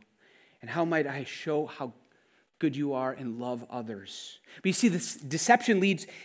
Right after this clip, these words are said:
in, uses s-, attraction. That's the next word, attraction. Each person is tempted when he is lured. He's lured. Imagine a magnet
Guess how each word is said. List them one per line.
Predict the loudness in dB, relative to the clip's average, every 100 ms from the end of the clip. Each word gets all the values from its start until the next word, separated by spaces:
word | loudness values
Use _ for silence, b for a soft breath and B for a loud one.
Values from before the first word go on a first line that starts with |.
| 6
in, | 6 6
uses | 6 8 10 8 6 4
s-, | -8 -14 -14 _
attraction. | 2 4 6 8 8 2 2 2
That's | 0 0
the | 2
next | 4 2 2
word, | 4 4
attraction. | 4 0 6 6 6 -2 -2 -2 -6 B B
Each | 8 8 6
person | 2 4 4 6 4
is | 6 4 2 -2
tempted | 2 4 4 4 4 4 2 B 2
when | 4
he | 6 8
is | 8 6
lured. | -6 -6 4 8 10 10 6 0 -12 -20 b
He's | 2 4
lured. | 8 10 10
Imagine | 8 8 8 6
a | 4
magnet | 6 8 8 8 2 -2